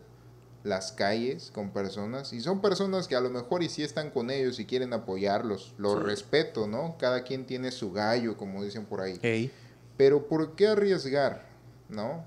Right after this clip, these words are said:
Speaker 1: Si llegamos a semáforo naranja, otra vez todo lo que avanzamos contra lo del covid regresa.
Speaker 2: Exacto.
Speaker 1: ¿No?
Speaker 2: Todo, todo lo que ya hemos, lo que ya hemos podido sacar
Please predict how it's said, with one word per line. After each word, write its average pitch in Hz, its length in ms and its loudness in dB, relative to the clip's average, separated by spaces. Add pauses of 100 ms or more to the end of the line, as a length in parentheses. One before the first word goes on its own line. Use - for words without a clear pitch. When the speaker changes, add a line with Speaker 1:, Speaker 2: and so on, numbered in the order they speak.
Speaker 1:
Si - 180 -6
llegamos 170 400 4
a 139 80 0
semáforo 139 480 -2
naranja, 165 600 -2
otra 180 420 2
vez 165 240 0
todo 170 200 0
lo 147 140 0
que 123 80 0
avanzamos 131 800 0
contra 98 460 -4
lo 98 220 0
del 95 180 -2
covid 131 360 2 (160)
regresa. 104 800 0 (520)
Speaker 2:
Exacto. 247 400 -6
Speaker 1:
¿No? 131 220 -4 (460)
Speaker 2:
Todo, 175 220 4
todo 185 200 8
lo 175 120 6
que 165 140 4
ya 160 140 6
hemos, 170 240 2 (1600)
lo 170 220 8
que 180 160 10
ya 180 100 12
hemos 175 220 4
podido 123 1400 4
sacar - 720 0